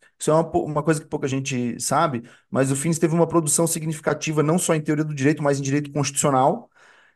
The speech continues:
E os alunos dele, hoje, todos eles produzem na área de direito constitucional. Inclusive, eles criaram o que seria o Departamento de Teoria Constitucional em Oxford.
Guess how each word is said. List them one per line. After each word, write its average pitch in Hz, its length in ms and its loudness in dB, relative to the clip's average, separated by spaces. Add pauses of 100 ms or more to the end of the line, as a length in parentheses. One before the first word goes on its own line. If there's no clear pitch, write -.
E 151 120 -2
os 175 140 4
alunos 190 400 4
dele, 156 460 0
hoje, 156 520 0 (180)
todos 208 340 4
eles 185 180 4
produzem 180 440 0
na 180 140 2
área 170 220 2
de 160 200 -2
direito 190 280 -2
constitucional. 165 460 0
Inclusive, 120 300 -6
eles 135 120 -4
criaram 143 500 2
o 120 40 -14
que - 80 -12
seria 131 240 2
o 117 60 -2
Departamento 127 600 -4
de 123 120 -12
Teoria 131 300 -2
Constitucional 135 680 -4
em 131 140 -8
Oxford. - 360 -4